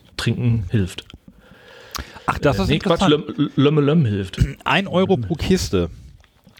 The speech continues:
Speaker 1: Ein Euro pro Kiste.
Speaker 2: Ähm, wir hatten ja sonst irgendwie, äh, irgendwo haben wir doch mal irgendwie fünf Cent pro Flasche gehabt. Das ist ja ungefähr genauso viel, wobei, wenn du eine vierundzwanziger Kiste hast, ist es sogar nur vier Cent.
Speaker 1: Hä. Ja.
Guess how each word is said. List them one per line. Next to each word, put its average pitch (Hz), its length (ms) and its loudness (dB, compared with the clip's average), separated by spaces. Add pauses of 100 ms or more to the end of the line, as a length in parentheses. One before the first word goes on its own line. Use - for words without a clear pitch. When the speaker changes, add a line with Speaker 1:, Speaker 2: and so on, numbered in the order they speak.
(120)
Speaker 1:
Ein 120 160 -2
Euro 123 160 -2
pro 123 120 -6
Kiste. - 400 -8
Speaker 2:
Ähm, 107 200 2
wir 107 100 4
hatten 135 140 -2
ja 147 100 2
sonst 143 340 0
irgendwie, 165 520 2
äh, 160 60 2
irgendwo 143 640 0
haben 147 120 -2
wir 151 120 2
doch 143 140 -2
mal 143 100 0
irgendwie 139 260 -2
fünf - 300 -6
Cent 147 240 -2
pro - 160 -6
Flasche 147 340 -2
gehabt. 180 460 -2 (480)
Das 110 140 2
ist 123 40 2
ja 139 60 0
ungefähr 147 320 0
genauso 139 420 0
viel, 123 300 2
wobei, 113 260 2
wenn 117 140 2
du 117 40 0
eine 117 120 0
vierundzwanziger 139 680 -2
Kiste 107 360 0
hast, 143 240 -4
ist - 220 -12
es 135 120 -10
sogar 127 280 -2
nur 127 120 -4
vier 131 240 -2
Cent. 82 380 -10 (880)
Speaker 1:
Hä. 156 80 0
Ja. 90 100 -2